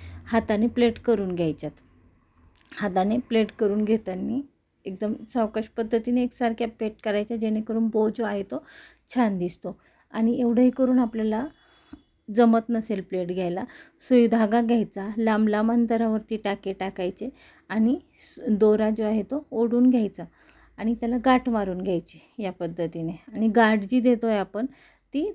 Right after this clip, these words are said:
थोडी सैलसर गाठ द्यायची, ज्यामुळे मधल्या प्लेट दिसतात आणि जो बो आहे तो छान दिसतो. या पद्धतीने पूर्ण जो आपला बो आहे तो रेडी झाला. यावरती आपण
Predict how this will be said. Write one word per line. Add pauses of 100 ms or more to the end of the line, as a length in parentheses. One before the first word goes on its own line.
थोडी
सैलसर
गाठ
द्यायची,
ज्यामुळे (100)
मधल्या
प्लेट
दिसतात (480)
आणि
जो
बो
आहे
तो (320)
छान
दिसतो. (420)
या
पद्धतीने (200)
पूर्ण
जो
आपला
बो
आहे
तो
रेडी
झाला.
यावरती
आपण